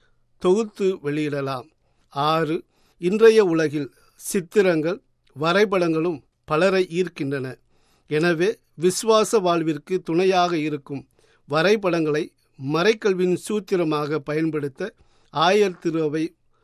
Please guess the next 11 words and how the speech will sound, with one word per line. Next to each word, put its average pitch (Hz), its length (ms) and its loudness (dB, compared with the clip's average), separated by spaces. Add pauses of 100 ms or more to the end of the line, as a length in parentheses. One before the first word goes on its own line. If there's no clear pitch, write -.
(180)
முயற்சிக்கலாம். 139 800 -6 (580)
ஏழு, 160 500 -2 (400)
இறையியல் 190 600 4
கல்லூரி, 151 640 -4 (400)
குறுமடம், 185 580 0 (440)
கத்தோலிக்க 208 840 2
பல்கலைக்கழக 175 580 0
ஆசிரியர்கள் 147 800 -6 (380)
கத்தோலிக்க 208 720 2
திரு 190 360 0
அவையின் 165 400 -2